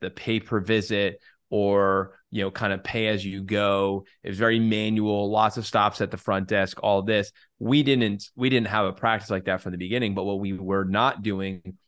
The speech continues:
was we weren't prioritizing and emphasizing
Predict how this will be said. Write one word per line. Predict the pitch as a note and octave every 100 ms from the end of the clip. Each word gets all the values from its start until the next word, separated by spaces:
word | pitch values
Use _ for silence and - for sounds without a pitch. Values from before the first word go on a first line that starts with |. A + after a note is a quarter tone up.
| -
was | A2
we | G#2+ G2
weren't | G#2 C#3 C3+ G#2+ -
prioritizing | - G#2+ G2+ A#2 C3 - G2+ G2+ G2
and |
emphasizing | G2 G#2 G#2 - F#2+ F#2+ F#2+ F#2